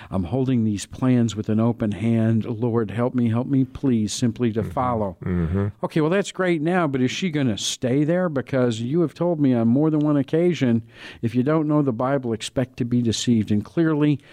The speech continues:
Speaker 1: this, this, her father getting ill, her infertility, and now she has children, bless God. There's the pitter-patter of little feet running around Laura's house.
Speaker 2: Mm-hmm.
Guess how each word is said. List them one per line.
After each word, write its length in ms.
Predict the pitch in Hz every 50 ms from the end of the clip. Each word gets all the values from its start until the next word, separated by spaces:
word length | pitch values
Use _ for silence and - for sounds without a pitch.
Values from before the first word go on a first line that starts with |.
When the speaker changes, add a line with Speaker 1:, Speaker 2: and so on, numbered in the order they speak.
| - - - - -
Speaker 1:
this, 420 | 120 123 120 127 156 160 151 -
this, 460 | 139 127 127 160 170 147 113 101 -
her 220 | - - 113 110 104
father 540 | - - - 131 127 127 131 135 139 135
getting 500 | 127 127 123 123 127 127 127 127 123 120
ill, 460 | 101 120 123 127 123 127 131 131 - - - - - - - - - _ - -
her 320 | - - - 127 120 120 120
infertility, 920 | 107 131 131 131 - - 117 - - 127 127 131 135 127 135 135 131 127 92
and 180 | 107 120 117
now 180 | 113 139 160 196
she 200 | 190 - - 165
has 140 | 151 139 -
children, 480 | - - - 196 208 185 160 135 117 107
bless 300 | 120 113 110 107 - -
God. 300 | - 117 101 92 92 -
There's 180 | 131 139 123
the 80 | 120 131
pitter-patter 560 | - 156 151 147 123 - 147 147 147 139 131
of 80 | 127 135
little 180 | 151 147 135
feet 420 | 120 - - - - 202 170 - -
running 300 | 127 127 131 127 117 117
around 320 | 117 113 113 113 113 113
Laura's 300 | 113 113 113 113 113 -
house. 340 | 101 117 117 - - 95 110
Speaker 2:
Mm-hmm. 220 | 117 113 117 123